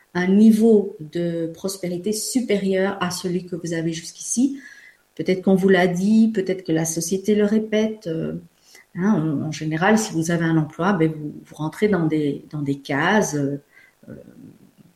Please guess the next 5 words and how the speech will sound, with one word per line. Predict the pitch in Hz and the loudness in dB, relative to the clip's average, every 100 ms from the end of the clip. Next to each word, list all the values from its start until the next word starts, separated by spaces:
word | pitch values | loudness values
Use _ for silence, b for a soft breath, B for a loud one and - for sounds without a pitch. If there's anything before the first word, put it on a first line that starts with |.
| _ - - _ _ - | _ -20 -20 _ _ -20
vous | 143 | -4
correspondez | 170 170 170 175 160 170 | 0 0 0 2 4 6
à | 175 | 6
un | 156 | 4
certain | 160 156 - 165 160 156 156 151 | 0 -4 -4 0 2 2 0 -4